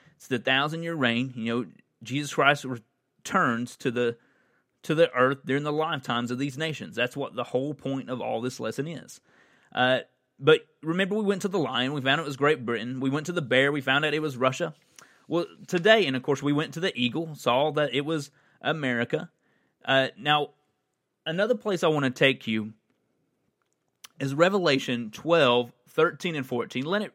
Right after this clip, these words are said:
let me read it here for you real quick. So Revelation, uh, chapter twelve, verse thirteen and fourteen, go to it real quick. It says, "And when the dragon saw that he was cast into the earth,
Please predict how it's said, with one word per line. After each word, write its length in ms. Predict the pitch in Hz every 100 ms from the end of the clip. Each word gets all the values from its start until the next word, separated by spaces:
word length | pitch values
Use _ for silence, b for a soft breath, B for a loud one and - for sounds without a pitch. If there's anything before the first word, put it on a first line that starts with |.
| _
let 140 | 180
me 80 | 190
read 180 | 147 135
it 80 | 101
here 140 | 113
for 180 | - 117
you 80 | 113
real 160 | 113
quick. 300 | - 104 - _ _ _ _ _ _ _ _ _
So 160 | - 160
Revelation, 800 | 175 196 202 127 120 117 110 107 _ _ _ _ _ _
uh, 200 | 107 110 -
chapter 400 | - 151 165 202
twelve, 560 | - 131 117 113 117 - _
verse 280 | 117 123 123
thirteen 360 | - 160 160 202
and 100 | 185
fourteen, 440 | 131 117 - 135
go 160 | 147 175
to 160 | 147 113
it 80 |
real 160 | 110 107
quick. 320 | - 117 - -
It 140 | 120
says, 380 | - 147 135 - b b b b
"And 160 | 165 180
when 80 |
the 80 | 180
dragon 480 | 156 165 185 220 226
saw 440 | - 170 123 113
that 160 | 120 117
he 100 | 151
was 200 | 143 135
cast 520 | - - 170 143 -
into 180 | 123 135
the 220 | 123 127
earth, 380 | 135 117 - -